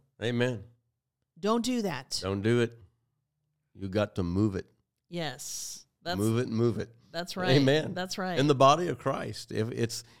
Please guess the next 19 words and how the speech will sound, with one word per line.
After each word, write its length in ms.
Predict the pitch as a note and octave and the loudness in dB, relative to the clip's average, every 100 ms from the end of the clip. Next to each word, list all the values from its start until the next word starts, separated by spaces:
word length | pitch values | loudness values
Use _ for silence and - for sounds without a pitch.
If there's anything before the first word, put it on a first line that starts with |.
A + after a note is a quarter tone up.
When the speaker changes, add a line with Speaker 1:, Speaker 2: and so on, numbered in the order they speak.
| _ | _
Speaker 1:
it's 160 | C#3+ E3 | 0 4
a 60 | |
dangerous 680 | G3 F3+ B3+ A#3 F#3+ F3+ - | 4 4 0 -2 -2 -2 -4
thing, 360 | G3 G3+ - - _ _ _ | -6 -6 -8 -16 _ _ _
and 140 | - D3 | 0 0
it's 140 | B2+ | 0
a 40 | A2 | -4
trick 420 | - D#3 F#3 - | -2 0 0 0
of 140 | D3+ | 0
the 200 | C3+ C3+ | 0 0
enemy 540 | C3+ E3+ C#3 E2+ F#2 G#2+ _ _ _ _ _ _ _ _ | 2 2 2 -2 -6 -16 _ _ _ _ _ _ _ _
to 80 | B2+ | -4
be 240 | A#2 C3 C3+ | 0 4 4
able 180 | C3+ B2 | 4 -2
to, 500 | C3 G#2+ G2+ B2 A#2 | -6 -6 -14 -14 -2
to, 280 | C3 A#2 | 0 0
to 160 | - B2+ | 0 -4
get 240 | A2+ A#2 | -2 -2
stuck 680 | - - - - G2 E2 - | 0 -2 -2 2 2 2 -4